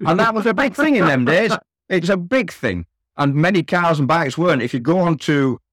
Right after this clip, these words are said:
Speaker 1: various YouTube, et cetera, and look at the videos of these events, you'll see 'em being hauled up more likely than not.
Speaker 2: Yeah.
Speaker 1: Traditionally, they used to use steam engines with ropes hanging off the back of 'em to pull 'em up.
Speaker 2: <laughs>
Speaker 1: We still use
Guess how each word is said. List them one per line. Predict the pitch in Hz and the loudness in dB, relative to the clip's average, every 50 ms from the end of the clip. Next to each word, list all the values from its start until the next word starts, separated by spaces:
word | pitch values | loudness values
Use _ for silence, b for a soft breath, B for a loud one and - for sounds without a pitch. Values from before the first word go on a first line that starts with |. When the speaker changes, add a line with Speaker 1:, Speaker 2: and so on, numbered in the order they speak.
| _ - | _ -14
Speaker 1:
various | - 104 156 165 160 147 123 - _ _ _ _ _ _ _ 113 | -4 -2 0 0 2 0 -2 -4 _ _ _ _ _ _ _ -2
YouTube, | 123 156 156 151 - - - 175 170 151 | 2 2 2 2 0 0 2 2 2 2
et | 143 123 - | 0 -2 -2
cetera, | - 156 143 - - 131 | -4 -6 -4 -2 -2 0
and | 123 139 | 0 0
look | 160 - 156 | 0 -2 -2
at | 131 | -2
the | 123 117 | -2 -2
videos | 143 185 175 151 135 120 104 101 | 0 0 0 2 2 0 0 0
of | 113 104 | -2 -2
these | 113 107 95 110 | -2 -2 -4 -4
events, | 90 107 120 123 120 - _ _ - | -2 -2 -4 -4 -6 -10 _ _ -4
you'll | 185 202 202 - | -2 -2 0 0
see | - - 214 202 | -2 -2 0 2
'em | 170 147 | 2 2
being | 135 160 156 143 | 2 2 2 0
hauled | 135 139 180 185 190 185 175 160 143 | 0 0 2 2 4 4 4 4 2
up | 175 165 - - | 2 0 0 0
more | 135 131 135 123 | 0 2 2 2
likely | 117 123 135 - 120 120 113 | 0 0 -2 -2 -2 -2 -2
than | 104 107 110 104 104 | -2 -2 -2 0 0
not. | 104 92 - - _ _ _ | -2 -2 -4 -6 _ _ _
Speaker 2:
Yeah. | 208 185 135 - - _ _ _ - | 0 0 0 -2 -6 _ _ _ -4
Speaker 1:
Traditionally, | - 175 160 214 196 - - 175 165 165 170 185 190 170 - - | -2 0 0 0 0 0 -2 0 0 2 2 2 2 0 0 -2
they | 165 | 0
used | 165 165 156 - - | 0 0 0 0 0
to | 170 | -2
use | 170 160 - | -2 -2 -2
steam | - - - - 208 220 226 220 202 190 | -6 -8 -6 -6 -4 -4 -2 0 0 0
engines | 160 151 135 113 123 117 110 107 90 95 | 2 2 2 0 0 0 -2 -2 -2 -2
with | 117 110 92 - | -4 -4 -4 -6
ropes | 131 123 147 165 180 165 - - 156 | -2 0 2 4 4 2 2 0 -2
hanging | 156 139 139 147 | -2 0 0 -2
off | 139 123 | -2 -2
the | 147 131 | -2 -2
back | 143 131 143 | -2 -2 0
of | 143 139 | -2 -2
'em | 135 123 | -2 -2
to | 120 - | -4 -2
pull | - 131 131 120 | -2 0 0 2
'em | 110 | 0
up. | 110 101 98 - _ | 0 -2 -6 -8 _
Speaker 2:
<laughs> | _ _ _ _ _ _ _ - | _ _ _ _ _ _ _ -4
Speaker 1:
We | 156 160 160 | -2 0 0
still | - - - 233 247 254 226 | 0 0 0 2 4 4 4
use | 185 190 214 214 180 151 151 170 160 | 4 4 4 4 2 2 2 0 -2